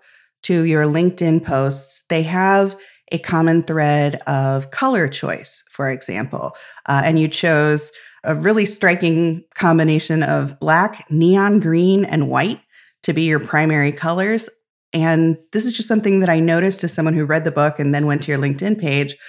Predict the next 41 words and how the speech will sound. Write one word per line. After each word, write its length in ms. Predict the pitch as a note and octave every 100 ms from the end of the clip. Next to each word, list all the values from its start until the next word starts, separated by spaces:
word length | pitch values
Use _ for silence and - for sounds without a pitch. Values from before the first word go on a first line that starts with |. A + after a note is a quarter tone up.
| - _
But 120 | - F3+
I'd 160 | F3
love 120 | A#3+ C#4
to 60 |
hear 220 | A#3+ C#4
from 220 | D4 G#3+ E3+
you. 340 | C#3+ - D#3 - - _ -
You 120 | G3
know, 120 | F3
those 340 | F#3 G#3+ A3+
are 420 | A3+ A3 A3 G#3+ G#3+ _ _ _ -
the 80 |
kinds 320 | F#3+ G#3+ A3 A3
of 100 | F#3+
decisions 600 | F#3 F#3 F#3 F3+ F3+ -
that 180 | E3
they 80 | E3+
certainly 280 | F#3 C#4 C4+
don't 140 | A#3+
talk 240 | A#3 A#3 A3+
to 100 | G#3+
you 360 | G3 F#3+ F#3+ F#3+ - - _ _ _
about 440 | F3+ F3 E3+ E3+
in 160 | E3+ E3+
law 200 | A3+ A#3
school. 720 | A3+ - D3 C#3+ C#3+ D#3+ -
Uh, 280 | - D#3+ E3
so 160 | - G#3+
you 140 | G#3+
had 260 | A3 A3+ G#3+
to 500 | A3 G3+ G3 G3+ - _
find 320 | - B3+ B3+ A#3+
your 120 | A#3+
way 200 | B3 A#3+
to 140 | A3
these. 300 | C#3 D#2+ -
Could 120 | -
you 60 | G3+
talk 220 | A3+ G#3
about 240 | G#3 F#3+ F#3
that? 240 | G#2+